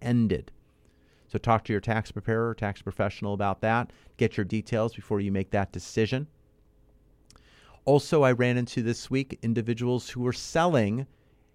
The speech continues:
and they had tremendous capital gains exceeding the allowance tax allows. Now, you can also talk about home improvement that you've done to the property,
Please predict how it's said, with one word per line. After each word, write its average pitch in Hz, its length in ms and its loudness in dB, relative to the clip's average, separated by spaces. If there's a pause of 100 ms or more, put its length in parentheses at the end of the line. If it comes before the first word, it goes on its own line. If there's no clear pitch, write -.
(360)
and 143 140 0
they 147 140 2
had 160 240 -2
tremendous 175 1120 0 (220)
capital 139 480 2
gains 131 680 0 (380)
exceeding 135 880 0 (420)
the 131 100 4
allowance 127 680 2 (320)
tax 113 480 0
allows. 135 720 0 (420)
Now, 151 240 2
you 156 160 -2
can 160 300 -2
also 147 580 0 (400)
talk 135 260 2
about 127 260 2
home 143 280 0
improvement 135 680 0 (160)
that - 200 -4
you've 113 120 -2
done 110 200 0
to 113 100 -8
the 107 100 -4
property, 123 500 0